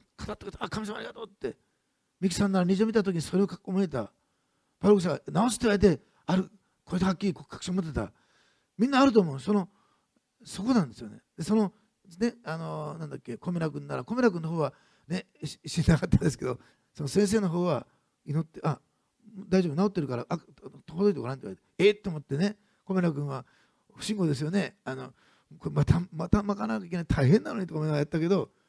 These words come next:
治っちゃってたの。信じたからですよ、受けたと。周りの人の不信仰を責めないで、あなたが神と交わって言葉を受ければ、受けたと信じたらそうなるんです。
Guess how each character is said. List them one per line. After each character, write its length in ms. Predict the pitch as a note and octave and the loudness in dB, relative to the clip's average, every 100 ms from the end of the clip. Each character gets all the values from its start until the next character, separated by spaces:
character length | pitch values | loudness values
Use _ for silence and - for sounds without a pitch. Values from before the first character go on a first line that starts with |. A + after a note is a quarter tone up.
| _ C3+ | _ 0
治 80 | E3+ | 0
っ 40 | |
ち 60 | C#3+ | 0
ゃ 20 | |
っ 40 | |
て 100 | G2 | -10
た 80 | F#2+ | -18
の。 60 | - _ _ _ _ _ _ _ _ _ _ _ _ _ _ _ _ | -20 _ _ _ _ _ _ _ _ _ _ _ _ _ _ _ _
信 200 | - F#3+ | -6 -4
じ 60 | B2+ | -2
た 80 | A2 | -6
か 120 | F#2+ | -12
ら 60 | |
で 120 | - - | -20 -20
す 100 | - | -20
よ、 80 | _ _ - | _ _ -16
受 160 | A#2 | -16
け 20 | |
た 80 | - | -16
と。 60 | - _ _ _ _ _ _ _ _ _ _ _ _ _ _ _ _ _ _ _ _ _ _ _ _ - | -20 _ _ _ _ _ _ _ _ _ _ _ _ _ _ _ _ _ _ _ _ _ _ _ _ 2
周 160 | D3 | 4
り 60 | F#3+ | 4
の 60 | F#3+ | 2
人 140 | G#3 | -2
の 60 | F#3 | -4
不 60 | |
信 160 | - G3+ | -4 -6
仰 80 | D3 | -6
を 20 | |
責 120 | A#2+ | -6
め 80 | D3 | -6
な 120 | C3 | -6
い 60 | G2 | -8
で、 220 | - - _ _ _ _ - | -16 -20 _ _ _ _ -4
あ 140 | A2 | 2
な 100 | E3 | 2
た 120 | F3+ | 4
が 160 | E3 C3 | 0 -2
神 280 | - E3+ D#3+ | -4 -6 -6
と 140 | B2+ A#2 | -6 -8
交 200 | A#2 A#3+ | -8 -8
わ 60 | |
っ 20 | |
て 140 | A3 - | -8 -12
言 260 | - A#2+ | -6 -2
葉 60 | D#3 | -2
を 20 | |
受 120 | A#2+ | -2
け 40 | A#2+ | -6
れ 100 | G#2 | -10
ば、 200 | F#2+ - _ _ _ _ | -14 -18 _ _ _ _
受 140 | G3+ G3 | 6 8
け 60 | |
た 100 | A3+ | 8
と 120 | E3 C#3+ | 6 2
信 200 | F#3+ F3+ | 0 0
じ 40 | |
た 80 | A#2+ | 0
ら 80 | A2+ | -2
そ 200 | F3+ F3+ | 0 6
う 40 | |
な 120 | F#3+ | 10
る 100 | A3+ | 10
ん 100 | C#3 | 8
で 100 | - | -8
す。 140 | _ | _